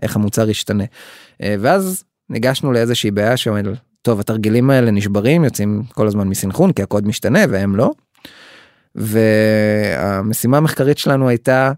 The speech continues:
לתקן את התרגילים אוטומטית, באופן שהוא אגנוסטי לשפה. כלומר, גם אם אתה כתבת את התרגיל שלך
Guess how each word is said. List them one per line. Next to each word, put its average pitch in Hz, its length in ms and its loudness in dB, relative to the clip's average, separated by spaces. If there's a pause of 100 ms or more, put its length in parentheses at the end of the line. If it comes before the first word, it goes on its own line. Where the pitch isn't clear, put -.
(560)
לתקן 135 380 -2
את - 60 -4
התרגילים 113 460 -2
אוטומטית, 120 760 0 (800)
באופן 131 380 2
שהוא 117 480 2 (520)
אגנוסטי 127 540 2
לשפה. 107 560 -4 (240)
כלומר, 110 260 -2
גם 131 160 0
אם 139 160 0
אתה 120 180 -4
כתבת 120 340 -2
את 127 120 -4
התרגיל 117 360 -2
שלך - 180 -4